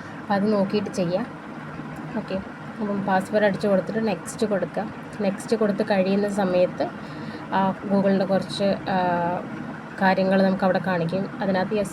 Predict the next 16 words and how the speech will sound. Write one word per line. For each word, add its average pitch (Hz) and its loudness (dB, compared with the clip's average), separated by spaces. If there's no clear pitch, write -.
I 196 6
am 196 4
in 185 2
എന്ന് 185 2
കൊടുക്കുക. 170 0
അപ്പോൾ 202 0
നമ്മുടെ 190 4
ഗു-, 190 2
ആ, - 0
മെയിൽ 190 4
അവിടെ 196 4
ക്രിയേറ്റ് 180 0
ആയിട്ടുണ്ട്. 180 0
അപ്പോൾ 247 -6
നെക്സ്റ്റ് - -2
കൊടുക്കുക. 180 0